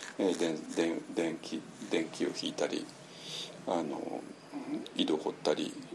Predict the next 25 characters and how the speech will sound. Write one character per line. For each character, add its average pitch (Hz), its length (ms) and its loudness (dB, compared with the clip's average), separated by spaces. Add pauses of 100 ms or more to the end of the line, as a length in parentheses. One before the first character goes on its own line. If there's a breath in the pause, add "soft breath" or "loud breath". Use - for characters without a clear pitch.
(160)
浄 90 120 8
化 82 160 0
槽 78 160 4
を 73 60 2
埋 85 80 0
め 82 80 4
た - 140 2
り - 100 0
っ - 640 -10
て 113 100 8
い 113 80 12
う 98 200 10
作 90 280 10
業 87 140 10 (120)
を 87 60 10
来 85 200 10
年 80 340 4
の 78 100 2
春 82 220 6
ま 80 160 4
で 110 100 6
に 85 180 2
や 78 100 0
る。 - 140 -6 (640)
ね。 135 120 0